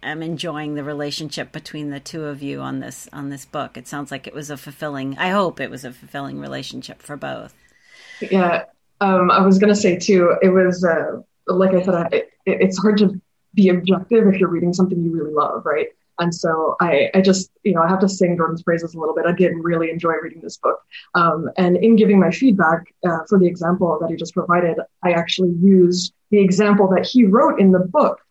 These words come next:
Speaker 2: and tried to apply, um, something that was actually included in, uh,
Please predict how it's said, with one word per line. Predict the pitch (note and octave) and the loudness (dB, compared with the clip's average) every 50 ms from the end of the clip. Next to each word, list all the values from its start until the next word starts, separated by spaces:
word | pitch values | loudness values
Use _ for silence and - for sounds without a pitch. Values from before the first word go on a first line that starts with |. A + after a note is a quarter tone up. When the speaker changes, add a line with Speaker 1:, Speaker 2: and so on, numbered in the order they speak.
| _ _ - | _ _ -2
Speaker 2:
and | F#3 F#3 | -2 0
tried | G3 G3 F#3+ F#3+ | 2 2 4 4
to | G3 | 4
apply, | F#3 F3+ F#3 - G#3+ G3+ G3 F#3+ F#3+ F#3 F#3+ F#3+ F#3+ - _ _ - - | 2 2 0 0 0 2 4 4 4 4 2 2 -2 -6 _ _ -6 -4
um, | F3 E3+ E3+ E3+ E3+ E3+ E3 - - - _ _ _ _ _ - | -2 0 0 0 0 -2 -4 -6 -8 -12 _ _ _ _ _ -12
something | - - A3+ G#3+ G3+ G#3+ F#3+ F#3 | -6 0 2 4 4 6 4 4
that | F3 F#3 - | 4 2 0
was | E3+ E3+ E3+ | 0 0 0
actually | E3 - - - F#3 - | -2 -2 -2 -2 -2 0
included | - F3+ F3 - - G3 F3+ F#3 F3+ G#3 | 0 -2 -2 0 2 4 4 4 4 2
in, | A3 - F#3+ F#3 F3+ F3+ F3 F3 F3 F3 - _ _ _ - | 2 4 4 4 4 4 2 0 -2 -8 -14 _ _ _ -6
uh, | E3 D3+ C3+ C3+ - | -4 -4 -4 -4 -6